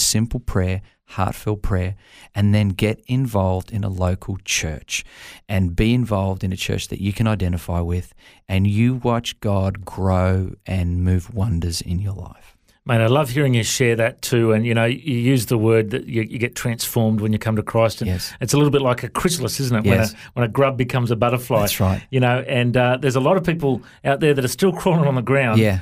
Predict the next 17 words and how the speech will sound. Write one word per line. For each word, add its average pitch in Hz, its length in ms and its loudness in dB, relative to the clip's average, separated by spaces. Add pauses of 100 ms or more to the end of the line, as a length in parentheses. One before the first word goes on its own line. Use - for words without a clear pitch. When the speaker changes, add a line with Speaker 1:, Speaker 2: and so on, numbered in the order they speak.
(100)
Speaker 2:
And 135 100 0
they 147 80 2
don't 180 220 0
realise 147 440 2
they 185 160 2
could 175 260 -2
be 170 300 2
a 160 120 0
butterfly. 220 280 4
Speaker 1:
Butterfly 113 360 2
Speaker 2:
You - 80 -2
Speaker 1:
and 110 80 2
Speaker 2:
could 104 80 2
be 247 80 0
Speaker 1:
fly. 110 500 2
Speaker 2:
Absolutely. 233 680 0
Speaker 1:
Yeah, 98 320 2